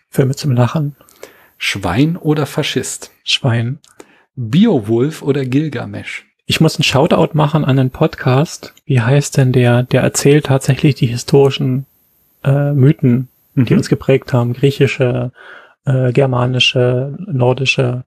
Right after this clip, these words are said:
Speaker 1: und andere. Wenn mir der Name einfiele. Ist lange her, ich hab, von denen hab ich ganz viele Folgen gehört.
Speaker 2: Meinst du den Troja-Alert zufällig?
Speaker 1: Ja, ja, f-, wunderbar.
Speaker 2: Ja.
Speaker 1: Man braucht viel Zeit, aber, äh, wu-,
Speaker 2: Ja, ja.
Speaker 1: wunderbar und total interessant. Aber bei der Auswahl Gilgamesch.
Speaker 2: Mhm.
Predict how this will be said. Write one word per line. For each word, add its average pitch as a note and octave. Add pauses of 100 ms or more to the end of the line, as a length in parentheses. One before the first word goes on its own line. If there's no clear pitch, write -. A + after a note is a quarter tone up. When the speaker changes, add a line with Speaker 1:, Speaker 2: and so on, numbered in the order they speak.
(140)
Speaker 1:
und C3+
andere. C#3+ (180)
Wenn B2+
mir A2
der B2
Name C#3
einfiele. C3 (200)
Ist -
lange C#3
her, D#3+
ich C#3+
hab, B2+
von -
denen C3+
hab C3+
ich -
ganz D#3
viele D#3
Folgen D#3+
gehört. B2+ (540)
Speaker 2:
Meinst A#2
du A#2
den G2+
Troja-Alert F#3+
zufällig? G#3+
Speaker 1:
Ja, D3+
ja, C3+
f-, -
wunderbar. B2+
Speaker 2:
Ja. A2
Speaker 1:
Man C3+
braucht D#3
viel F3+
Zeit, D3
aber, C3+
äh, D#3
wu-, C#3
Speaker 2:
Ja, B2+
ja. A2+
Speaker 1:
wunderbar D3
und C#3+
total C#3
interessant. C#3
Aber C3
bei C#3
der F#3+
Auswahl E3
Gilgamesch. A#2+
Speaker 2:
Mhm. C#3